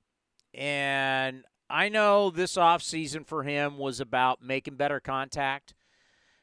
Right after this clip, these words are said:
And right now, five for his last twenty-six, a lot of strikeouts.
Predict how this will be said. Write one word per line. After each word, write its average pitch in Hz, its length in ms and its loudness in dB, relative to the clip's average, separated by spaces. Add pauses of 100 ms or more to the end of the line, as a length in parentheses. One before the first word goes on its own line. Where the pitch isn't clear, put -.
(100)
And 131 380 -2
right 160 300 2
now, 165 400 2 (120)
five 156 340 2
for 165 160 -4
his 139 160 -4
last 151 340 0
twenty-six, 156 1160 -4 (100)
a 110 40 -20
lot 131 280 0
of 165 80 -4
strikeouts. 151 1160 -2